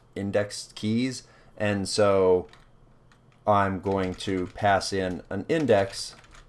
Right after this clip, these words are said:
kind of to lay the foundation for that. So this is going to remove the task, uh, pass in an index. I'm actually gonna return a Boolean. Here again, what if that index isn't valid?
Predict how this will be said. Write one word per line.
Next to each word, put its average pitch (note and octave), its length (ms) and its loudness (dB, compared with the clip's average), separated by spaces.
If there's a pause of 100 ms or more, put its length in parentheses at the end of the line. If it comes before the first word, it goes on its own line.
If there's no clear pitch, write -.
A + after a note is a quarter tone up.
kind G#2+ 160 0
of F2 60 -8
to - 80 -6
lay G2 280 0
the - 100 -2
foundation F2 720 -4 (280)
for - 140 -10
that. - 220 -10 (680)
So B2+ 540 6
this C#3+ 160 0
is C3+ 120 -8
going A2 260 2
to G2 100 -6
remove D3 380 0
the D3+ 100 -2
task, B2 500 2 (320)
uh, F#2 280 -2
pass G2 380 -2
in F#2 100 -4
an F#2+ 100 -6
index. B2+ 500 0 (840)
I'm - 80 -4
actually F3 220 -2
gonna B2 120 4
return G#2+ 400 -2
a F#2 40 -2
Boolean. C3 640 0 (1200)
Here B2+ 220 6
again, B2+ 480 -2 (180)
what B2+ 200 2
if A#2+ 100 -4
that G#2+ 180 4
index A2 320 2
isn't F#2 240 -8
valid? A2+ 440 2